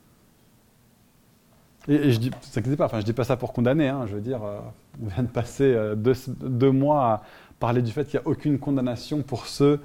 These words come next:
qui sont en Christ Jésus. Ça, enfin, ça change rien de comment Dieu nous voit, rien de ce qu'on fait dans l'Église ou en dehors de l'Église ne va changer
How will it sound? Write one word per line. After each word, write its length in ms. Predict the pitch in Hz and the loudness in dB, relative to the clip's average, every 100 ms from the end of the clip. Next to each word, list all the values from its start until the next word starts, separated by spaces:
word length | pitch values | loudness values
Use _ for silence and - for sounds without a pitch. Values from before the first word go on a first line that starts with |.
| - - - _ - | -10 -20 -20 _ -6
qui 140 | 127 | -4
sont 240 | - 147 | -2 2
en 120 | 139 117 | 2 2
Christ 400 | - - 139 117 | -2 0 0 4
Jésus. 340 | 131 131 156 | 2 4 2
Ça, 160 | - 110 - - | -2 -8 -10 -10
enfin, 280 | - 117 110 - - _ | -4 -4 -4 -12 -20 _
ça 180 | - 123 | -4 -2
change 280 | - 139 104 | 0 -2 -2
rien 580 | 104 113 123 160 170 | -2 -2 0 2 2
de 100 | 147 | 2
comment 540 | 131 143 135 135 135 - - - _ _ | 2 2 4 4 2 -2 -20 -20 _ _
Dieu 340 | 117 107 131 | -4 2 4
nous 160 | 139 127 | 6 4
voit, 280 | 117 147 120 | 4 2 0
rien 540 | 110 131 147 156 156 - - _ _ _ | 0 2 4 2 -2 -8 -20 _ _ _
de 100 | 117 | 0
ce 140 | 127 - | 0 0
qu'on 140 | 127 | -4
fait 540 | - - - 165 180 175 - _ | -4 -6 0 0 -2 -8 -20 _
dans 220 | 120 120 160 | -6 0 4
l'Église 420 | 160 151 160 131 | 6 6 4 4
ou 60 | |
en 100 | 131 | 4
dehors 220 | 131 147 151 | 4 4 4
de 80 | |
l'Église 400 | 147 143 139 147 | 4 4 2 2
ne 100 | 135 | 2
va 140 | 123 120 | 2 0
changer 680 | - - 139 123 147 156 | 0 0 0 4 4 4